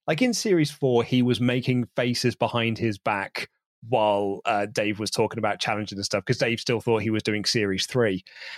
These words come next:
And here, it's Dom walking up to him being like,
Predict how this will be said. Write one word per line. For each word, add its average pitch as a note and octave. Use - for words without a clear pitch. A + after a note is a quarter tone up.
And C3+
here, B2
it's D3
Dom G3
walking F3
up E3
to C#3+
him B2+
being B2
like, A#2+